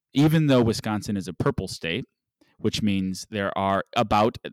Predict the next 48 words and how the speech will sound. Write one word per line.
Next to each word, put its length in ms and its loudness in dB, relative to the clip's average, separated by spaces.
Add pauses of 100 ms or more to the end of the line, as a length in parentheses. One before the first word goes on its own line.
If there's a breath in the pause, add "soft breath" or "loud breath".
as 140 -2
many 240 4
Republicans 680 -2
as 140 -6
there 160 -6
are 100 -2
Democratic 580 -4
voters 340 -2
in 60 -2
the 60 -4
state 180 -8
of 60 -8
Wisconsin, 600 -8 (520 soft breath)
the 100 -2
legislature, 880 -2
because 320 -6
the 100 -2
way 200 -4
the, 280 -6 (400)
the 320 -4
boundaries 380 -2
have 120 -8
been 140 -6
drawn, 440 -4 (200 soft breath)
the 80 -4
state 280 0
legislature, 680 -2
the 140 -4
assembly, 420 0
and 100 0
the 60 -2
Senate, 400 0 (720)
and 140 4
in 80 6
many 160 6
ways 240 2
the 100 -8
congressional 540 -6
districts 420 -8
as 120 -6
well, 200 4
but 160 -2
especially 480 0
the 100 -6
Senate 360 -4
and 120 -4
the 40 -4
assembly, 500 2